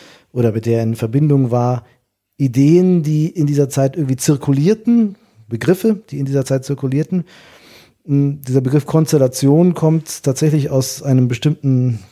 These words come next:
Forschungszugang. Man spricht von der Konstellationsforschung im Zusammenhang mit der Aufarbeitung des deutschen Idealismus. Das ist eine bestimmte philosophische Richtung, die quasi nach Kant kommt.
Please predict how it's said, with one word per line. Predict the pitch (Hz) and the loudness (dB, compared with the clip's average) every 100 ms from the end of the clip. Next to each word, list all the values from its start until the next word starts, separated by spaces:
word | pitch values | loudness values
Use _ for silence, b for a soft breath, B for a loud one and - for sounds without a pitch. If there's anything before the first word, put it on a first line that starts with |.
| b | b
Forschungszugang. | - 135 165 190 185 - - 180 175 175 | -6 -2 0 -2 -6 -8 -10 -2 0 2
Man | 160 143 131 127 | 0 0 -4 -8
spricht | - 143 - | -8 -8 -2
von | 143 | -2
der | 135 131 127 | 0 0 -2
Konstellationsforschung | - 156 160 - 147 143 151 151 165 - 156 151 160 156 - B B B B B | -2 0 0 0 0 0 2 2 2 2 2 2 0 0 -4 B B B B B
im | - 139 139 139 139 135 | -2 0 0 -2 -8 -14
Zusammenhang | - 127 139 147 131 135 131 | -6 -2 0 2 2 2 2
mit | 127 127 - - _ _ | 0 -2 -12 -18 _ _
der | 147 - | -10 -2
Aufarbeitung | 123 180 - 156 131 135 139 - 135 127 | 0 0 0 0 2 2 2 2 0 0
des | 120 | 0
deutschen | 127 127 151 | -2 -2 -2
Idealismus. | 120 117 131 - 101 107 - - | 0 2 2 0 -4 -6 -8 -6
Das | 120 | -4
ist | 135 | -2
eine | 139 123 | 0 0
bestimmte | 120 - 139 131 127 117 B B B | 0 0 0 2 0 0 B B B
philosophische | - 123 123 131 147 127 127 | -4 0 2 2 0 -2 0
Richtung, | 139 - 135 127 123 - | -2 0 2 2 0 -2
die | 120 117 | -4 -4
quasi | 117 117 113 | -2 -2 -2
nach | 113 110 107 | -2 -2 -4
Kant | - 113 117 - - B B B B | -4 0 -2 -4 -14 B B B B
kommt. | 110 113 170 - | -4 -2 -4 -6